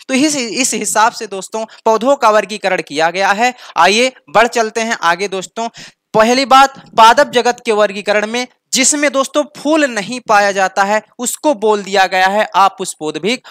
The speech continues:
और जिसमें फूल पाया जाता है उसको बोल दिया गया है पुष्पोद्भिक। दोस्तों इसका इंग्लिश में नाम याद रखेंगे, जिसमें फूल नहीं पाया जाएगा क्रिप्टोगेमी बोला जाएगा, जिसमें फूल पाया जाएगा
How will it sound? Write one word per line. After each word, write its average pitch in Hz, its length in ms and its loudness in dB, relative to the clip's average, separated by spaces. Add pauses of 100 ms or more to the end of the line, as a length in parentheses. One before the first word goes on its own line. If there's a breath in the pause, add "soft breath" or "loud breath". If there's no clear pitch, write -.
(120)
और 226 120 2
जिसमें 262 340 -4 (160)
फूल 285 240 0
पाया 196 300 4
जाता 175 360 -2
है 208 200 -4 (180 soft breath)
उसको 208 320 -2
बोल 180 280 -4
दिया 151 260 -2
गया 147 220 -2
है 214 120 -2 (140)
पुष्पोद्भिक। 135 640 -10 (420 loud breath)
दोस्तों 277 320 -2
इसका 285 300 0
इंग्लिश 202 460 -4
में 220 60 -6
नाम 208 220 -4
याद 202 240 -2
रखेंगे, 254 520 -4 (220 loud breath)
जिसमें 220 360 -4
फूल 220 280 -4
नहीं 196 280 -6
पाया 208 260 0
जाएगा 202 380 0
क्रिप्टोगेमी 214 960 -4
बोला 185 300 -2
जाएगा, 170 420 -2 (200 loud breath)
जिसमें 254 300 -4 (140)
फूल 277 240 -2
पाया 190 300 2
जाएगा 165 460 -2